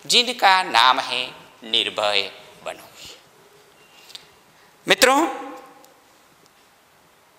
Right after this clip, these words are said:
निर्भयता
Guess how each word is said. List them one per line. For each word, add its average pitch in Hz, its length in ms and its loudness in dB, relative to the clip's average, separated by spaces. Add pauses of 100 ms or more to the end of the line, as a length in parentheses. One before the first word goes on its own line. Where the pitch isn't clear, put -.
(2750)
निर्भयता 185 640 4